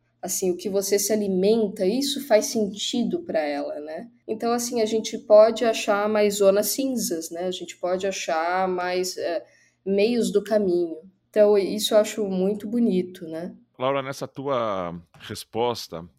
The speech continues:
Speaker 2: fiquei pensando numa, numa conversa que eu tive com alunos de uma escola judaica há alguns anos. E eu tava terminando meu curso de rabinato, eu vim aqui pro Brasil, fui dar uma, ter uma conversa com,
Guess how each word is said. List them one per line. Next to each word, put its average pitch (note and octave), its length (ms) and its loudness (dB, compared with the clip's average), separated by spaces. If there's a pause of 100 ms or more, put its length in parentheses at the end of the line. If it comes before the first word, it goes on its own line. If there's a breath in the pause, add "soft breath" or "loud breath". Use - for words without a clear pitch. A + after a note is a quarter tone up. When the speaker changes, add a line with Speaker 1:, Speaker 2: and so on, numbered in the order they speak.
(140)
Speaker 2:
fiquei - 160 -8
pensando C#3+ 440 -4
numa, A2 500 -4
numa A2 220 -4
conversa G2+ 640 -6
que - 100 -14
eu F#2 60 -10
tive F2+ 400 -10
com F#2 180 -10
alunos G#2 300 -6
de - 80 -14
uma F#2+ 60 -8
escola G2+ 360 -6
judaica F2+ 600 -6
há - 260 -14
alguns F#2 400 -6
anos. D#2 580 -12 (140)
E - 60 -16
eu F2 60 -12
tava A#2+ 160 -6
terminando A#2+ 460 -10
meu G#2+ 100 -8
curso - 240 -14
de F2 80 -20
rabinato, G2 560 -10
eu F2+ 60 -12
vim E2+ 140 -16
aqui - 180 -16
pro - 100 -20
Brasil, D#2 400 -16
fui D#2+ 140 -20
dar E2+ 80 -10
uma, D#2 360 -14
ter - 100 -18
uma F2+ 100 -12
conversa E2 500 -14
com, D2+ 300 -20